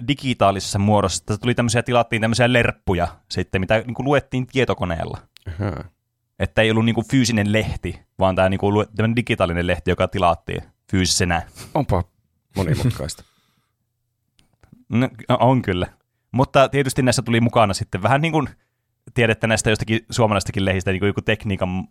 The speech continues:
Speaker 1: no, ehkä tekniikan maailma, mutta mitä näitä, Mikrobitti oliko se joku, ja mitä näitä oli? Tästä puhuttiin jossakin jaksossa, niin kuin, ei nyt ihan hirveän kauan sitten.
Speaker 2: Pelit-lehti.
Speaker 1: Ja joku kom-,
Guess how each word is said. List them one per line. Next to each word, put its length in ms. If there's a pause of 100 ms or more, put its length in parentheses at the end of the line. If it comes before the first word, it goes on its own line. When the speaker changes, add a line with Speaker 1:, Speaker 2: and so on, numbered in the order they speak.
(140)
Speaker 1:
no, 100
ehkä 180
tekniikan 360
maailma, 320
mutta 200
mitä 200
näitä, 140
Mikrobitti 760
oliko 280
se 100
joku, 320
ja 140 (400)
mitä 200
näitä 200
oli? 160
Tästä 220
puhuttiin 400
jossakin 360
jaksossa, 520
niin 140
kuin, 140
ei 160
nyt 120
ihan 200
hirveän 360
kauan 300
sitten. 140 (140)
Speaker 2:
Pelit-lehti. 420
Speaker 1:
Ja 40
joku 260
kom-, 300